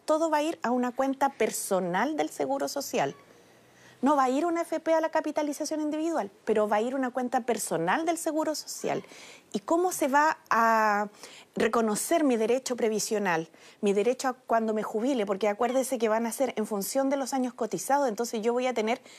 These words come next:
al menos un piso de pensión. Hoy día no tengo ninguna garantía por el lado de la capitalización individual. Solo sé que voy a tener, bueno, de lo único que puedo estar seguro es que voy a tener una pensión muy baja.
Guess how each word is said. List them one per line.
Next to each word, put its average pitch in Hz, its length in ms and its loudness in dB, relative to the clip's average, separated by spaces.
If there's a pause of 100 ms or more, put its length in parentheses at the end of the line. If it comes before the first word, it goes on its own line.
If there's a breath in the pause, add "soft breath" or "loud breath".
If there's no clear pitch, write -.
(280 loud breath)
al 208 160 2
menos 311 380 0
un 277 140 0
piso 262 460 0
de 208 120 2
pensión. 185 500 -2 (360 loud breath)
Hoy 233 160 2
día 339 100 4
no 370 140 2
tengo 349 240 0
ninguna 277 400 0
garantía 349 480 0
por 339 120 -2
el 320 120 -2
lado 330 100 2
de 339 60 2
la 330 80 -2
capitalización 302 760 -4
individual. 294 500 -4 (220 loud breath)
Solo 330 320 2
sé 370 140 0
que 403 100 2
voy 339 160 2
a 339 80 2
tener, 330 320 -2
bueno, 196 240 0
de 202 80 4
lo 226 80 4
único 262 240 0
que 285 80 2
puedo 294 160 0
estar 302 200 -2
seguro 320 360 0
es 330 60 -2
que 302 100 -4
voy 285 80 2
a 285 60 2
tener 294 140 0
una 285 120 -2
pensión 277 320 -4
muy 269 160 -2
baja. 254 440 -2